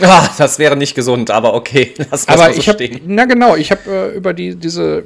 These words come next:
Speaker 2: wie gesagt, zwei, drei Wochen hab ich jetzt,
Speaker 1: Mhm.
Speaker 2: äh, zwei Kilo abgenommen und das ist, glaub ich, so ein relativ gesundes Maß.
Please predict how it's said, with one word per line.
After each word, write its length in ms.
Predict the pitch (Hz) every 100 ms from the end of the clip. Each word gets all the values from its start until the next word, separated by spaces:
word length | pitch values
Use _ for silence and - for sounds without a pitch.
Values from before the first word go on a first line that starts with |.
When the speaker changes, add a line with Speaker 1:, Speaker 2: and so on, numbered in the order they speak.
| 135
Speaker 2:
wie 120 | 127
gesagt, 260 | 139 127 -
zwei, 160 | 127
drei 180 | 135 120
Wochen 300 | 143 - 139
hab 140 | 143
ich 120 | - -
jetzt, 360 | 143 147 -
Speaker 1:
Mhm. 60 | 147
Speaker 2:
äh, 220 | 139 135
zwei 280 | - - 135
Kilo 300 | 143 151 135
abgenommen 460 | - - 190 190 165
und 100 | 139
das 160 | 147
ist, 140 | 143 -
glaub 200 | 135 135
ich, 60 | 131
so 100 | 131
ein 220 | 123 120
relativ 460 | 107 127 127 127
gesundes 560 | 131 110 120 147 135 -
Maß. 400 | 101 107 165 -